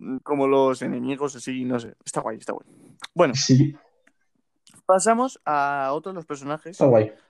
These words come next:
Speaker 1: que también es una mascota, pero que esta vez está hecha de metal. Y es que Ratchet sin Clank no sería nada. No
Speaker 2: Oh.
Speaker 1: sería ni siquiera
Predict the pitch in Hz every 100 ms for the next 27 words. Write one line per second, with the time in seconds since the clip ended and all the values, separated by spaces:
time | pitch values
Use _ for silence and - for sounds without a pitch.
0 | _ - 143 131 120 139 160 160 139 123
1 | - 165 - _ _ - 190 240 208 208
2 | 208 _ - 147 143 151 151 156 131 120
3 | 113 - _ _ _ _ _ _ _ _
4 | _ _ _ - - - _ _ _ 151
5 | - 165 170 165 170 - - 151 139 135
6 | 156 160 - _ - 143 143 139 135 123
7 | 120 - _ _ _ _ _ _ _ _
8 | _ 151 180 - 131 180 190 - 156 147
9 | 135 147 170 175 202